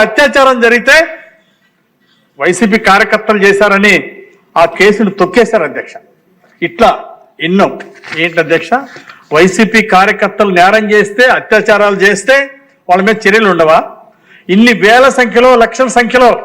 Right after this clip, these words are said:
మహిళలపై దాడులు పెరిగినాయి, అత్యాచారాలు జరిగినాయి అంటే దానికి కారణం గత ప్రభుత్వం చర్యలు తీసుకోలేదు అధ్యక్ష.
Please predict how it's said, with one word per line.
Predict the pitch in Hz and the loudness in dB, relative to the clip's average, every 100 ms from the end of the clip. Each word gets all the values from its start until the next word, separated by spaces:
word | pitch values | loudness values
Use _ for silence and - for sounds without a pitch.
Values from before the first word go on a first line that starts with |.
| - - - 196 | -14 -16 -2 2
మహిళలపై | 240 269 269 269 233 - - - - _ - 160 | 4 4 2 2 2 0 -6 -20 -20 _ -10 0
దాడులు | 214 269 277 240 | 2 2 2 2
పెరిగినాయి, | 240 269 262 190 - - _ - 208 | 2 2 0 -2 -6 -20 _ -4 -4
అత్యాచారాలు | 196 294 254 269 247 226 | 0 0 2 2 2 2
జరిగినాయి | 247 269 262 | 2 2 2
అంటే | 214 262 247 | 2 2 2
దానికి | 226 226 | 0 2
కారణం | 247 311 330 294 - - _ _ _ - | 2 4 2 0 -8 -20 _ _ _ -6
గత | 165 170 - | -4 -2 -2
ప్రభుత్వం | 175 180 202 - 202 - - - _ - _ - _ _ _ _ _ - - - _ - - - - 208 | 0 0 0 0 0 -2 -18 -20 _ -20 _ -20 _ _ _ _ _ -20 -20 -20 _ -20 -20 -16 -4 0
చర్యలు | 214 254 | 2 2
తీసుకోలేదు | 220 - 185 156 | 0 -2 -4 -2
అధ్యక్ష. | 139 123 - | -4 -8 -10